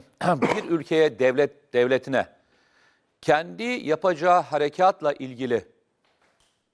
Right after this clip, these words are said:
ki o dönem hatırlarsanız Trump'tan önce yükseldi. Trump arkasından "Ben sizi dolarla cezalandırırım." dedi hatırlarsanız. Yani operasyonun sinyalini nasıl olduğunun ibaresini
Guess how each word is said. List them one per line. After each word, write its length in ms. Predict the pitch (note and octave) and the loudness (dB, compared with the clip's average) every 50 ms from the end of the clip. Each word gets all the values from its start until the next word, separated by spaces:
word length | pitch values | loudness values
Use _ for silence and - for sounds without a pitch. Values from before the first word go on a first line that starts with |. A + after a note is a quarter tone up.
| _ _ _ _ _ | _ _ _ _ _
ki 120 | - F#3 | 0 2
o 140 | D3 D#3 D3+ | 2 2 2
dönem 300 | E3 E3 E3 E3 D#3+ - _ | 2 0 0 0 -2 -4 _
hatırlarsanız 760 | B2+ B2+ - E3 E3+ G3+ G3 F#3+ - - C#3+ C3+ B2+ A#2 - _ _ _ _ _ _ _ _ _ _ _ | -8 -6 -6 -4 -2 0 0 0 -2 -6 -8 -8 -8 -12 -14 _ _ _ _ _ _ _ _ _ _ _
Trump'tan 880 | - D#3+ E3+ F#3 G3 F#3+ - _ _ _ _ _ _ - F#3+ G#3 G3 - _ | 2 4 4 4 4 2 -2 _ _ _ _ _ _ 0 0 0 0 -2 _
önce 400 | - D3+ D#3+ D#3+ D3+ C3 G#2+ B2+ | -2 -2 -2 -2 -4 -8 -6 -6
yükseldi. 840 | A2 F#2+ F2 G2 A2 - - - F3+ F3 F#3 F3 G3+ A3+ A#3 A3+ - _ _ _ _ _ _ - | -6 -6 -6 -12 -14 -6 0 2 2 4 2 2 0 -2 -2 -4 -6 _ _ _ _ _ _ -4
Trump 280 | D#3+ E3+ G3 G#3+ G#3 - - | 0 2 2 2 2 0 -2
arkasından 840 | C#3+ D3+ D#3 - - F3+ - - F#3 E3+ D#3 F3+ G3 A3+ A#3+ B3+ _ _ _ _ _ _ _ _ _ _ | -2 0 0 -2 -6 -8 -6 -6 -10 -6 0 0 0 0 0 -4 _ _ _ _ _ _ _ _ _ _
"Ben 220 | - C#3 E3+ F#3+ F#3 | -2 -2 -2 -2 -4
sizi 380 | - - D#3+ D3+ G#3+ - - | -10 -14 -12 -10 -12 -6 0
dolarla 420 | C#3 C#3 D#3 G3 G#3+ A3 F#3+ F3 C3+ | 2 4 6 6 4 4 2 -2 -6
cezalandırırım." 580 | B2+ B2 G#2 A#2 G#2 G2+ F#2+ F#2+ F#2+ F2+ F2 | -8 -10 -8 -6 -6 -6 -8 -10 -16 -16 -16
dedi 140 | F2+ E2+ F2+ | -18 -16 -16
hatırlarsanız. 680 | E2+ - - F2+ E2+ E2 D#2+ - - E2 D#2+ - - _ _ _ _ | -18 -18 -18 -18 -18 -18 -18 -20 -20 -20 -20 -20 -20 _ _ _ _
Yani 320 | C3+ D3 D#3+ D#3+ E3 D3 - _ _ _ _ _ _ _ _ | 0 2 2 2 0 -4 -6 _ _ _ _ _ _ _ _
operasyonun 680 | C#3+ D#3 D3+ G3 F#3+ G#3 G#3 G3+ - G#3+ G3+ F#3+ F#3 E3 | -4 -2 2 2 4 4 2 0 -2 -8 -10 -10 -10 -12
sinyalini 580 | - - D#3 F3 F#3+ F#3+ F#3 F#3 F3 D3+ C#3 | -14 -16 -14 -6 -4 -2 -2 -2 -4 -6 -6
nasıl 360 | D3 F3+ G#3 - - F3+ E3 - | -4 -4 -4 -4 -4 -6 -6 -2
olduğunun 680 | - D#3+ F3+ F#3+ F3+ C#3+ E3 E3 D#3+ D3 C#3 B2 - _ - _ _ _ - | 0 2 2 2 0 -2 -2 -2 -2 -2 -4 -4 -6 _ -20 _ _ _ -6
ibaresini 840 | C#3+ D#3+ D3+ E3 F#3 F#3+ G3 G3+ G#3 F3+ - - G3 F#3+ A3 C4 | -6 -2 2 4 4 4 4 2 -2 -4 -8 -12 -12 -10 -10 -12